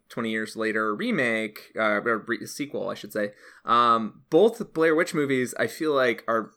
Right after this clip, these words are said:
closer to true cosmic horror than this.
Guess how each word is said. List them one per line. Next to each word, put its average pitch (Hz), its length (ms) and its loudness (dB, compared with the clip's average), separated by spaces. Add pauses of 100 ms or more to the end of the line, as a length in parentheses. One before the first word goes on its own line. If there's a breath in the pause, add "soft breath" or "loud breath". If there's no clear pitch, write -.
(160)
closer 139 420 0
to 117 460 -6 (420)
true 135 280 -4
cosmic 110 420 0
horror 190 420 -2
than 85 220 -10
this. - 420 -10